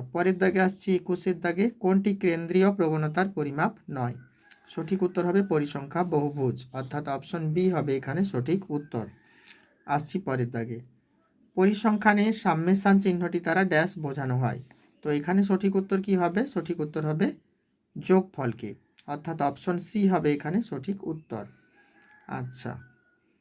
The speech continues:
চলে আসছি তেইশের দাগে, মানসিক ক্ষমতা সংক্রান্ত দ্বি উপাদান তত্ত্বের প্রবর্তক হলেন,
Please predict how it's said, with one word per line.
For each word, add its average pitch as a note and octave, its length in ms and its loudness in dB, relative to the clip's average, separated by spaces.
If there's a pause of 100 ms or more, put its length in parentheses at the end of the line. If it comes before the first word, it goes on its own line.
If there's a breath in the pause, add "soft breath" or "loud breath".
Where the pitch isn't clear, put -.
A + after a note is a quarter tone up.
(160)
চলে F#3+ 220 2
আসছি F#3+ 200 2 (120)
তেইশের D#3 420 0
দাগে, A#2 280 -4
মানসিক F#3 460 0
ক্ষমতা F#3 360 2
সংক্রান্ত E3+ 500 -2 (160)
দ্বি F3+ 140 4
উপাদান D#3 420 0
তত্ত্বের D#3+ 340 -2
প্রবর্তক D3 420 -4 (100)
হলেন, A#2 240 0